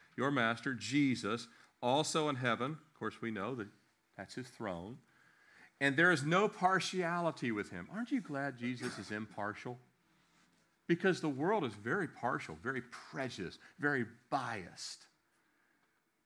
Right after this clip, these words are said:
It's not an impartial world. You've ever been passed over for a job, you could read through the, the, the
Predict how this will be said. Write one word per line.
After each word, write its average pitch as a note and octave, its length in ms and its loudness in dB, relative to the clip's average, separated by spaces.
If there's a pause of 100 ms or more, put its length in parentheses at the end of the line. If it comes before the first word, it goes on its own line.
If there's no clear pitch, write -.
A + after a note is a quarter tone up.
It's - 60 -12
not G#3 140 -2
an G3+ 40 -2
impartial D#3+ 540 0
world. D3 420 -8 (1080)
You've E3 120 6
ever F#3+ 80 8
been E3+ 120 4
passed E3 380 0
over E3 300 2
for D3+ 180 0
a C3 60 2
job, D#3+ 360 4 (200)
you D#3+ 120 0
could C3+ 240 -2
read D#3+ 300 4
through D#3 240 4
the, C3+ 140 2 (400)
the, C3+ 240 -2
the B2 220 -2